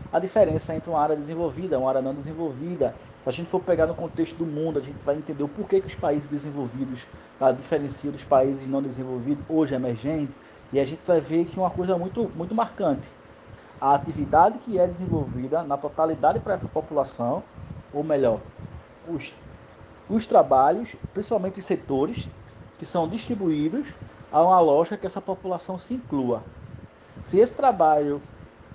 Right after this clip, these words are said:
ele apresenta, existe, e essa população não desenvolve, ou vice-versa, a gente entende que aquela região, ela não passa a ser uma região produtiva. Você aí próximo de Goiânia, é, eu falo, se-, dou sempre esse exemplo,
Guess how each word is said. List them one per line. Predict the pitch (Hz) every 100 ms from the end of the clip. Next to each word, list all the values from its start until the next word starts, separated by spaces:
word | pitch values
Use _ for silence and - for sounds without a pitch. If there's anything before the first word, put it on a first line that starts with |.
| -
ele | 160 165 170 - -
apresenta, | 160 - 160 123 139 139 143 139
existe, | 165 131 135 120 - - - - -
e |
essa | 135 180
população | 170 165 160 143 160 151
não | 175
desenvolve, | 175 160 135 127 151 147 160
ou | 160
vice-versa, | 139 - 120 131 165 170 - - - - - - - - - - - -
a | 143
gente | 202 233
entende | 208 202 202
que | 202
aquela | 196 208
região, | 196 202 185 190
ela | 196
não | 220
passa | 214 214
a |
ser | -
uma | 214
região | 208 202 214
produtiva. | 214 220 220 170 143 139 - - - - -
Você | 190 196 202 233 240
aí | 196
próximo | 190 - 170 175 165
de | 151
Goiânia, | 147 143 196 190 139 - - - - - -
é, | 127 131 135 135 147
eu | 160
falo, | 165 175
se-, | - -
dou | 135 151 165
sempre | 185 185
esse | 170
exemplo, | 131 160 180 180